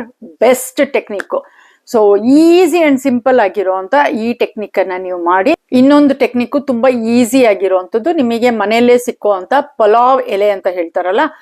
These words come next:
ಅದು ನಾವು ಪಲಾವ್ ಮಾಡುವಾಗ ಯೂಸ್ ಮಾಡ್ತೀವಲ್ಲ, ಅಥವಾ ಬಿರಿಯಾನಿ ಮಾಡುವಾಗ ಯೂಸ್ ಮಾಡ್ತೀವಲ್ಲ, ಆ ಬೇ ಲೀಫ್ ಅಂತ ಹೇಳ್ತಾರೆ.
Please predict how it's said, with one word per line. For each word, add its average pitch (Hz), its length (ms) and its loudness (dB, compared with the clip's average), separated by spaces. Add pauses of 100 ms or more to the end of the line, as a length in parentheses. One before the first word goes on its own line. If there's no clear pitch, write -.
(240)
ಅದು 208 220 2
ನಾವು 202 260 2
ಪಲಾವ್ 247 280 4
ಮಾಡುವಾಗ 214 480 0
ಯೂಸ್ 202 300 -2
ಮಾಡ್ತೀವಲ್ಲ, 180 580 -4
ಅಥವಾ - 200 -4
ಬಿರಿಯಾನಿ 247 380 2
ಮಾಡುವಾಗ 196 460 -2 (160)
ಯೂಸ್ 208 200 -6
ಮಾಡ್ತೀವಲ್ಲ, 175 480 -4 (440)
ಆ 190 180 0
ಬೇ 233 260 4
ಲೀಫ್ 214 280 -4
ಅಂತ 165 200 -10
ಹೇಳ್ತಾರೆ. 165 560 -10